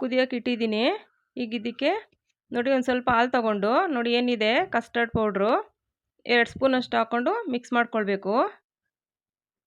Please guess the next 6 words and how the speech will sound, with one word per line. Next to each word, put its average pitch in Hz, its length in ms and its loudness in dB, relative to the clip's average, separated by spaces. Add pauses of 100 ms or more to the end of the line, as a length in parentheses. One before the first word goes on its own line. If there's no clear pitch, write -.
(1700)
ಸ್ವಲ್ಪ 269 260 0
ಬೆಚ್ಚಗಿರೋ 240 440 0
ಹಾಲು 240 180 4
ತಗೊಳ್ಳಿ. 220 400 0 (1600)
ಸ್ವಲ್ಪ 254 260 0
ತಣ್ಣಗಿರೋದಾದ್ರೆ 247 840 2